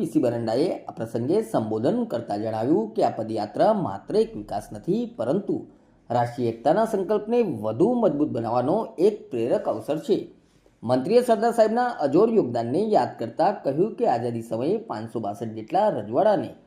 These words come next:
એક દોરામાં પરોવીને અખંડ ભારતનું નિર્માણ કરવાનું સૌથી મોટું કામ સરદાર સાહેબે કર્યું. તેમણે ભારપૂર્વક જણાવ્યું, જો સરદાર સાહેબ ન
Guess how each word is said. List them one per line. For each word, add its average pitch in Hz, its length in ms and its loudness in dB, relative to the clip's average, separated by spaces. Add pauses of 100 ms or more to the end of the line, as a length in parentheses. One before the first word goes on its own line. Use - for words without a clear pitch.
(260)
એક 123 160 -4 (120)
દોરામાં 120 400 2
પરોવીને 131 440 0 (220)
અખંડ 127 300 -4
ભારતનું 175 520 0
નિર્માણ 120 380 0
કરવાનું 151 500 -2
સૌથી 120 360 0
મોટું 110 280 -6
કામ 151 240 0 (160)
સરદાર 120 400 0
સાહેબે 120 420 0
કર્યું. 196 240 2 (540)
તેમણે 135 260 2
ભારપૂર્વક 208 500 2
જણાવ્યું, 233 440 4
જો 208 80 4 (100)
સરદાર 131 340 2
સાહેબ 160 260 2 (100)
ન 160 80 2